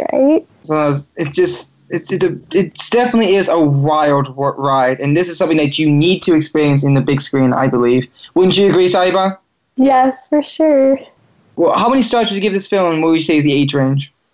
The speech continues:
Speaker 1: I would give it four. Yeah, I'd give it four out of five stars, and recommend it, recommend it for ages eleven to eighteen.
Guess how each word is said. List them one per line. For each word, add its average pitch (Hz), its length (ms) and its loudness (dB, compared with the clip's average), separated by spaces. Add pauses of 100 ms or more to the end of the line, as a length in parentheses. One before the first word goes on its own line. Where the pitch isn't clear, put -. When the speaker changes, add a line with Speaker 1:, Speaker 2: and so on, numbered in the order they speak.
(260)
Speaker 1:
I 302 160 0
would 539 240 4
give 427 180 2
it 427 280 2 (280)
four. 294 400 2
Yeah, 285 200 4
I'd 262 120 2
give 381 140 4
it 508 80 2
four 381 160 0
out 349 200 4
of 392 140 -2
five 311 300 0
stars, 262 500 0 (480)
and 277 400 2
recommend 330 460 0
it, 359 260 0 (240)
recommend 320 540 0
it - 160 -2
for 285 80 0
ages 262 640 2
eleven 277 380 2
to 254 120 0
eighteen. 220 960 -2